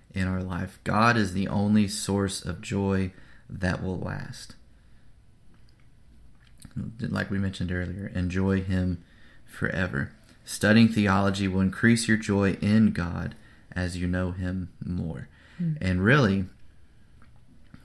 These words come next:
Speaker 1: and I, I think Victoria can attest to this too, as you study theology,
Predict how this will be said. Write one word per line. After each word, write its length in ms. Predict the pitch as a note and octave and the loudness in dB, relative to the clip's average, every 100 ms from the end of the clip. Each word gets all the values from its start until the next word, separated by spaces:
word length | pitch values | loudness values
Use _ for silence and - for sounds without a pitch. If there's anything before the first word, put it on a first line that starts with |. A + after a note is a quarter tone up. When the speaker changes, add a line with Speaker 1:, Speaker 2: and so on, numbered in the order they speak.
| - | -8
Speaker 1:
and 160 | G2 G2 | -2 0
I, 120 | G2+ G2+ | -2 -4
I 80 | |
think 320 | G2 - G#2+ - | -8 -2 -2 0
Victoria 440 | F2 - G2+ G#2 | -6 -2 0 0
can 180 | G2+ F2+ | 0 -4
attest 360 | F2+ G2 F#2+ - | -4 -4 -4 -4
to 40 | |
this 220 | F#2 F2+ | -4 -6
too, 300 | - G#2+ G2 | -2 2 2
as 260 | G2 G2+ G#2+ | 2 0 2
you 160 | G#2+ | 0
study 480 | G2 - G2+ G2+ G#2+ | 0 -4 0 2 0
theology, 800 | G2 G#2 F2+ F2 F2+ F2+ F#2+ F#2 | 0 -2 -2 -4 -6 -6 -6 -8